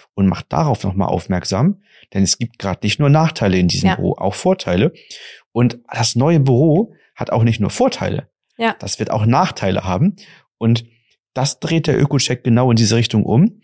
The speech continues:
Speaker 1: sodass man nicht nur das Ziel betrachtet und sich träumerisch vorstellt,
Speaker 2: <laughs>
Speaker 1: wie toll das da sein wird im neuen Büro,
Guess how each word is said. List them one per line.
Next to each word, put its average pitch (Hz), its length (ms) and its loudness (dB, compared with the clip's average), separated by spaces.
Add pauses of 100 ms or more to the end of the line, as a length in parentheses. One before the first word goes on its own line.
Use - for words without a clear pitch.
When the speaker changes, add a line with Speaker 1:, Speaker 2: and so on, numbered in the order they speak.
(260)
Speaker 1:
sodass 113 360 -2
man 110 260 4
nicht 147 220 2
nur 165 80 2
das 139 260 2
Ziel 196 220 4
betrachtet 147 540 -2
und - 140 0
sich 117 300 -2 (500)
träumerisch 143 580 0
vorstellt, 123 560 0
Speaker 2:
<laughs> 262 260 -4
Speaker 1:
wie - 80 -2
toll 139 260 -2
das 120 160 0
da 104 140 -2
sein 147 260 0
wird 101 120 0
im 85 100 -2
neuen 95 300 0
Büro, 90 340 0